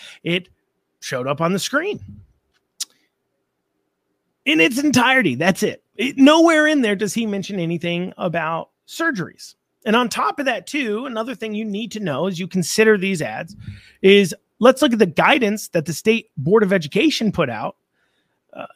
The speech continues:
not too long ago, uh, just a few, I think last year, um, that got that principal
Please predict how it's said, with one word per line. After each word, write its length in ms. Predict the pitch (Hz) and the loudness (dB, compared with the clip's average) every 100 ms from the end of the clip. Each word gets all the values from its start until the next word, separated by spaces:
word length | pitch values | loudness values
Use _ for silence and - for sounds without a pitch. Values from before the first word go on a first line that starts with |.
| _ | _
not 320 | 247 208 - | 2 4 2
too 160 | 180 254 | 0 0
long 340 | 196 202 330 | 2 2 2
ago, 560 | 302 147 104 101 170 185 _ | 0 -2 -6 -8 -8 -10 _
uh, 80 | 170 | -4
just 240 | 156 233 | 0 0
a 40 | 214 | 0
few, 680 | - 233 233 220 143 147 165 _ - | 4 4 6 2 -2 -10 -16 _ -14
I 60 | 156 | -10
think 220 | 196 147 | -8 -8
last 460 | 160 220 190 - | -10 -10 -12 -12
year, 480 | 190 277 320 139 170 _ _ _ _ _ - | -6 -4 -4 -4 -10 _ _ _ _ _ -4
um, 540 | 175 190 190 190 190 - | 4 6 8 6 2 -4
that 340 | 180 208 202 175 | 2 2 2 2
got 280 | 202 214 | 2 2
that 180 | 220 180 | 0 -2
principal 560 | - 226 175 190 202 | -2 -2 -2 -2 -4